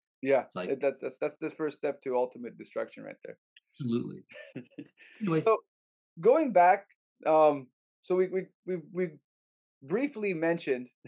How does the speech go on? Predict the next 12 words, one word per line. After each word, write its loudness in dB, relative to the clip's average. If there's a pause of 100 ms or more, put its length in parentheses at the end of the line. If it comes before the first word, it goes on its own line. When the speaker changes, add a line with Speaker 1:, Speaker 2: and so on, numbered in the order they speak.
(480)
Speaker 1:
<laughs> - (580)
that, 4 (320)
that 2
you -2
teach -8
Kajukenbo. -2 (300)
Now, 4
Speaker 2:
Hmm. -10
Speaker 1:
in -4
your 2
Speaker 2:
Just 6
Speaker 1:
own, -4